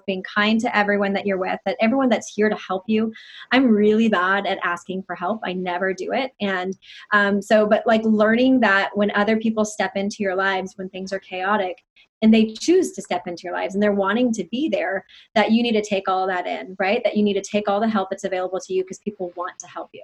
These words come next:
Um, and I would say, like, just be kind to yourself. You're gonna have time to take a deep breath. Those kids are eventually going to sleep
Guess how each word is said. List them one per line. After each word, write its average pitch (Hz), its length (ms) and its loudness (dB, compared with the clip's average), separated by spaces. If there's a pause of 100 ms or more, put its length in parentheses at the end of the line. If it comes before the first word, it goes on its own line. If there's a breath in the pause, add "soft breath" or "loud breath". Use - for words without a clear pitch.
(520 soft breath)
Um, 185 440 -2 (120)
and 220 120 6
I 214 100 4
would 208 120 4
say, 208 340 2
like, 208 220 0
just 220 180 -4
be 220 80 -2
kind 214 300 2
to 233 60 -2
yourself. 220 440 0 (420 soft breath)
You're 285 140 4
gonna 349 140 4
have 254 260 2
time 214 220 2
to 226 60 0
take 202 240 -2
a 190 40 0
deep 180 180 -4
breath. 180 180 -4
Those 226 140 0
kids 254 200 -2
are 262 80 4
eventually 202 480 0
going 185 280 -6
to - 100 -18
sleep 220 320 -8